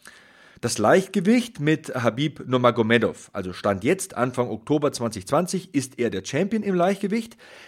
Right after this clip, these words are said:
Er ist nicht für seine Gewichtsklasse wählbar, weil er den Titel hält. Aber, aber, Nurmagomedov kann im Pound-for-Pound-Ranking auftauchen.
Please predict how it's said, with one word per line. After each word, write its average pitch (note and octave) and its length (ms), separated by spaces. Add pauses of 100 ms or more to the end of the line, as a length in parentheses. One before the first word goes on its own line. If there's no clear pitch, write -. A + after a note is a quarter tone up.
(120)
Er C3 120
ist - 260
nicht E3+ 580
für C#3+ 160
seine C3+ 260
Gewichtsklasse A#2 880
wählbar, E3 540 (140)
weil A2+ 380
er C#3 220
den D3 240
Titel B2+ 340
hält. G#2+ 480 (680)
Aber, C#3 480 (640)
aber, C3 460 (480)
Nurmagomedov B2+ 920
kann B2 260
im E3 180
Pound-for-Pound-Ranking C#3 1200
auftauchen. - 600